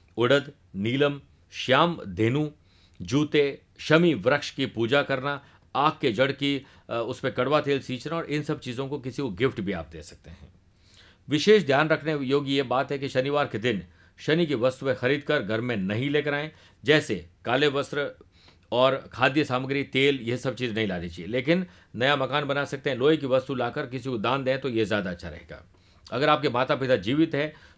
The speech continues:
तो उनकी हर इच्छा को पूरा करना शनि के लिए आपको आशीर्वाद देने समान होगा। इस साल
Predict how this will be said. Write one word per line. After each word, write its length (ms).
तो 60
उनकी 300
हर 260
इच्छा 240
को 120
पूरा 280
करना 360
शनि 300
के 120
लिए 120
आपको 240
आशीर्वाद 480
देने 200
समान 320
होगा। 360
इस 220
साल 260